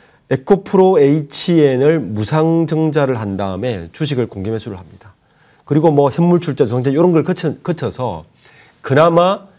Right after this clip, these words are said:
이십칠 프로까지 지분율을 높인 거예요. 자, 그런데 저 이동채 회장 일가 이십칠 프로 안에는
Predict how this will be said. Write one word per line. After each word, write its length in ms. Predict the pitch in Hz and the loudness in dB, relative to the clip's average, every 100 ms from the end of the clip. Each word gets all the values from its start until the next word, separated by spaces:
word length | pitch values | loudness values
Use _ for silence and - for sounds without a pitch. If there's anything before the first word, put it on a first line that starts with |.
| _ _ _ _ _ | _ _ _ _ _
이십칠 380 | 147 139 - 180 | -6 -4 -4 -6
프로까지 440 | - 175 123 101 101 | -2 -2 0 -4 -4
지분율을 360 | 110 117 107 | -8 -6 -6
높인 280 | - - 101 | -6 -8 -14
거예요. 200 | - 80 98 _ _ _ | -14 -20 -20 _ _ _
자, 100 | 151 | 2
그런데 600 | 180 190 143 139 98 80 | 2 4 4 4 0 -4
저 420 | - 160 156 147 - - 156 | 2 4 6 2 -6 -10 2
이동채 420 | 151 214 202 180 | 4 4 2 0
회장 260 | 151 156 151 | 2 2 2
일가 320 | 156 147 143 | 0 2 2
이십칠 360 | 127 123 147 | 0 -4 -8
프로 240 | 147 151 139 | 0 0 2
안에는 460 | 139 98 117 80 | 0 0 -2 -4